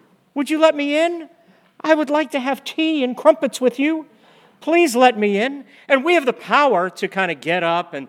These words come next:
somehow of our own. Are you catching the sarcasm with this, by the way? Just, just checking. And have to say this since we record sermons now. Uh,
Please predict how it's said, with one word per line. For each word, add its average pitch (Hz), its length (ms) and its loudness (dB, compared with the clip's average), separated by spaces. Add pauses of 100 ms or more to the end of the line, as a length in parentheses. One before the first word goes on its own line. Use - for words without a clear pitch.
(220)
somehow 202 520 2
of 156 100 -2
our 160 180 6
own. 175 120 -2 (240)
Are 160 60 0
you 156 100 -4
catching 269 340 -2
the 220 60 -2
sarcasm 165 600 0
with 156 120 -6
this, 156 160 -8
by 151 160 -10
the 147 60 -10
way? 147 160 -14 (500)
Just, - 180 -10 (120)
just - 200 -8
checking. 117 360 -4 (360)
And 160 140 -6
have 185 160 -2
to 165 80 -16
say 190 200 -4
this 147 220 -8
since 147 180 -16
we 147 120 -10
record 139 520 -6
sermons 147 540 -10
now. 104 240 -18 (600)
Uh, 147 400 0